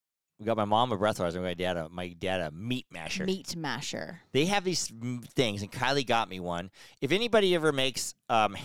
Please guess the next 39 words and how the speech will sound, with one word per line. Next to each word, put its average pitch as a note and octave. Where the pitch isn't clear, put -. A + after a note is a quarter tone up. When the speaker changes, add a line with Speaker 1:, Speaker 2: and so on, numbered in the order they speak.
Speaker 1:
ham-, F#3
Speaker 2:
ground G3+
Speaker 1:
ha-, D3+
Speaker 2:
meat. G#3+
Speaker 1:
yeah, A2+
hamburger F#3
meat, F3+
ground B2+
turkey. G#3
Speaker 2:
Tacos. G#3
Speaker 1:
And D3
you F3+
know G3+
how G3+
you F3+
put, E3+
you C#3+
get F3
the -
pan B2
out. E2
Speaker 2:
Spaghetti, F#3
everything F#3
you F3
Speaker 1:
Meat, D#3+
Speaker 2:
grind E3
Speaker 1:
sloppy -
Speaker 2:
meat. F2
Speaker 1:
joes. G2
You B2+
get F#3
the -
pan B2
out, B1
and A#2+
you A#2
dump D3
the C3
whole, D#3